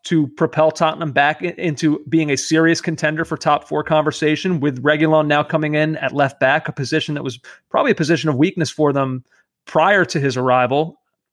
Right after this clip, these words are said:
Yeah. To me, it is. Now, the great variable here will always be what it is with Gareth Bale, and that is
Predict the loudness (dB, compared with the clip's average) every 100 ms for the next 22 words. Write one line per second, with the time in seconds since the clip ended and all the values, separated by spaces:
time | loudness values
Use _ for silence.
0 | _ _ _ _ _ -8 -2 0 0 -2
1 | _ _ _ _ _ -18 -8 -2 0 2
2 | 4 2 0 -2 0 2 0 -2 0 2
3 | 2 2 2 2 0 0 -2 -2 -2 -2
4 | -10 _ -4 -4 0 2 4 2 0 0
5 | 0 2 2 2 2 2 0 -2 -2 -2
6 | -2 -2 0 0 0 0 2 2 0 -2